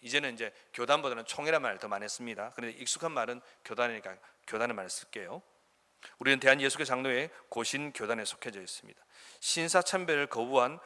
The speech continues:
목사님들과 성도님들 중심으로 해서 우리가, 어, 어, 고신 교단이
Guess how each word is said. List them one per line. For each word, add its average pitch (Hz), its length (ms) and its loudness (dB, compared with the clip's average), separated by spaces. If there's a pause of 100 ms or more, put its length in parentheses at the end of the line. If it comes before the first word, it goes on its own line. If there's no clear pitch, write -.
(120)
목사님들과 120 600 0
성도님들 143 560 -4
중심으로 143 460 -4
해서 135 520 -4 (240)
우리가, 110 340 -4 (340)
어, 95 180 -12 (840)
어, 87 280 -16
고신 120 520 -6
교단이 113 540 -4